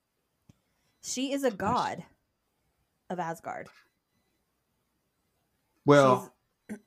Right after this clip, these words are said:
Speaker 1: <clears throat>
Speaker 2: isn't everybody on Asgard a god?
Speaker 1: Yeah, I guess they are. I mean, because in
Speaker 2: Okay,
Speaker 1: this
Speaker 2: that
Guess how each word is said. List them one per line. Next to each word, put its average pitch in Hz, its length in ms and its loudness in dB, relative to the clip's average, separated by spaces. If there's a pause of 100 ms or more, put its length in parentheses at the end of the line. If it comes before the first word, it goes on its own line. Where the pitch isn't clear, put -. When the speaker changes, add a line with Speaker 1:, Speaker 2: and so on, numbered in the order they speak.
(380)
Speaker 1:
<clears throat> - 60 -10
Speaker 2:
isn't 131 300 4
everybody 135 440 4
on 147 120 2
Asgard 139 720 -2
a 135 80 -4
god? 143 160 -4
Speaker 1:
Yeah, 330 100 2
I 320 120 2
guess 302 280 -4
they 285 160 -2
are. 208 460 2
I 202 80 0
mean, 185 480 -2 (400)
because 254 340 0
in 294 160 4
Speaker 2:
Okay, 262 140 10
Speaker 1:
this 175 80 8
Speaker 2:
that - 60 12